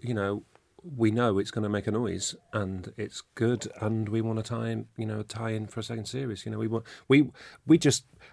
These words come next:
as fans of it, we just wanna see more. You know, it's 'cause it's, it's really great. You know, the, um, the, the fictional Eastern European warlord episode, it's when you was,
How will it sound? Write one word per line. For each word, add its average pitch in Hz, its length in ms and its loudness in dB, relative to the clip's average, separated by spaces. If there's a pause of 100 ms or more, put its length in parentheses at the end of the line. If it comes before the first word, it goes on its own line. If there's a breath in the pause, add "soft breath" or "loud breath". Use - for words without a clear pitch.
(100)
as 143 180 4
fans 151 480 4
of 90 100 2
it, - 200 2
we 127 60 0
just 139 240 0
wanna 127 160 4
see 117 200 4
more. 117 380 2
You 113 80 0
know, 101 140 4
it's 113 340 -2
'cause 117 180 -6
it's, - 220 -8 (100)
it's - 220 -10
really 131 240 -2
great. 123 360 -4
You 107 100 -6
know, 98 240 -6 (500 soft breath)
the, 120 260 2
um, 110 440 -2 (160)
the, 107 200 -2 (240)
the 120 180 -8
fictional 110 800 -4
Eastern 107 280 -4
European 101 500 -4
warlord 92 380 0
episode, 92 500 -8 (140)
it's - 200 -8
when 107 160 -4
you 107 60 -4
was, - 220 -6